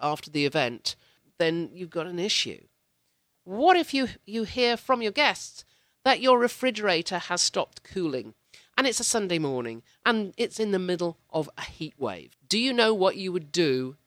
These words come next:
in that circumstance? Do you have something immediately in place? And I'll, I'll, you know, one of our,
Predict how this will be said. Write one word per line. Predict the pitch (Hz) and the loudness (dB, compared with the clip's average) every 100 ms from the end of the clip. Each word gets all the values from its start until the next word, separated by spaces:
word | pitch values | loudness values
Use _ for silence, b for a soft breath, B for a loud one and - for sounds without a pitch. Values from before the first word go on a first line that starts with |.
| _ | _
in | 170 160 151 | -4 -2 -2
that | 143 - - - - | -4 -4 -8 -8 -2
circumstance? | - 180 165 147 - 131 98 - | 2 2 2 -4 -6 -6 -8 -10
Do | - 170 | -8 -4
you | 226 | -2
have | 208 190 | -2 -2
something | - 180 170 165 147 | 0 0 -2 -8 -10
immediately | 160 151 170 202 202 214 165 175 170 b b b | -12 -6 -2 0 0 -4 -2 -6 -6 b b b
in | 170 156 | -8 -8
place? | - 165 104 71 - - - _ _ - | -4 -4 -4 -4 -6 -6 -10 _ _ -2
And | 170 | 2
I'll, | 156 147 | 2 2
I'll, | 147 143 _ _ _ _ - | -2 -4 _ _ _ _ -6
you | 147 | -6
know, | |
one | 139 151 170 | -2 0 2
of | 143 | 2
our, | 139 151 135 | 2 2 0